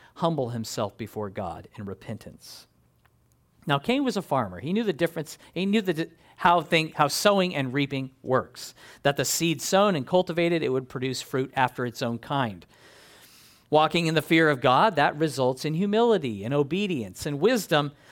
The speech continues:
but folly, it would lead to envy and hypocrisy, offering a gift to God w-, at one moment and then killing your brother the other.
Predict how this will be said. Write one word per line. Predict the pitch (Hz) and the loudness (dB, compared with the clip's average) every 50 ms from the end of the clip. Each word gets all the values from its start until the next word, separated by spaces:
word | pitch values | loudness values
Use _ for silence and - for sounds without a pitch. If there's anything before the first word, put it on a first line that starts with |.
| - - | -6 -2
but | - 151 | 0 0
folly, | 147 - - - 196 220 220 220 226 226 202 | 0 0 2 4 4 4 4 4 4 4 2
it | 180 165 | 2 0
would | 156 151 135 | -2 -2 -2
lead | 147 147 143 139 | 0 -2 -2 -2
to | - 151 - - | -4 -6 -4 -2
envy | 170 170 175 160 151 170 170 165 175 | -2 -2 -2 -2 -2 -2 -2 -2 -2
and | - 139 127 | -2 -4 -4
hypocrisy, | 113 139 135 131 - - 160 156 156 - 147 127 - - 127 104 92 - - - - | -2 -4 -4 -2 0 0 0 0 0 -2 -4 -4 -4 -6 -10 -10 -10 -14 -18 0 2
offering | 165 190 220 226 - - 226 220 202 180 175 | 4 4 4 4 2 2 2 2 4 2 2
a | 160 | 2
gift | 131 143 180 233 226 - - - - - | 4 4 4 4 4 0 -6 -16 -8 -6
to | - 175 | -4 2
God | 151 160 156 156 156 151 156 - - | 4 4 6 6 4 2 0 -4 -8
w-, | 127 135 160 160 - - | -10 -10 -8 -10 -4 -2
at | 131 139 139 143 | 0 0 0 2
one | 165 226 262 277 196 | 2 2 4 4 4
moment | 165 147 147 143 147 143 - | 4 4 4 2 0 0 -2
and | 143 147 | -2 -2
then | 147 143 127 | 0 -2 -4
killing | - - - 196 196 185 170 165 | -6 0 2 2 2 2 2 0
your | 156 151 139 | 0 0 0
brother | 117 131 127 120 120 113 113 110 110 - _ _ | 0 2 2 2 2 0 -2 -4 -6 -8 _ _
the | - 127 135 | -4 0 0
other. | 131 120 104 90 - | 0 0 -2 -6 -12